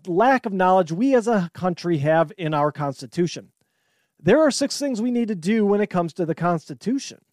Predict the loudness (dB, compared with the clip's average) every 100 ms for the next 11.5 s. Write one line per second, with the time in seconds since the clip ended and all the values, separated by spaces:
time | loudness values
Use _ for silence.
0 | _ _ _ _ 0 4 4 2 0 0
1 | 2 2 2 2 2 2 2 2 2 -2
2 | -2 -4 -4 -2 -2 -2 -12 -10 -6 0
3 | 2 2 -2 -10 0 2 2 0 -2 0
4 | 2 4 0 -4 -12 _ _ _ 0 2
5 | 0 0 2 2 0 -6 -6 2 2 4
6 | 0 -4 -2 -2 -2 -6 -20 _ 0 4
7 | 6 4 2 -2 -2 0 0 -2 -4 -2
8 | -2 _ -4 -2 -2 -4 -8 _ _ -6
9 | -2 0 0 -4 -8 -6 -4 -4 -6 -16
10 | _ _ _ _ _ _ _ _ _ _
11 | -2 2 4 2 0